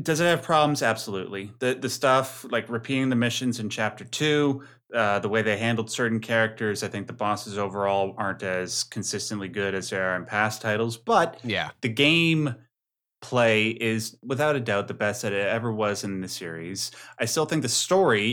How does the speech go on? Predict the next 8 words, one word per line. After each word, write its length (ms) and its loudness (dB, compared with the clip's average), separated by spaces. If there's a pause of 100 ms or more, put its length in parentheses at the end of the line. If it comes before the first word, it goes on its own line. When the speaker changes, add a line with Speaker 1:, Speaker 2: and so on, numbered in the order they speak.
Speaker 1:
even 240 0
though 240 4
obviously 640 2
it's 320 -4 (140)
probably, 480 0
you 100 -8
can 120 -4
make 200 -6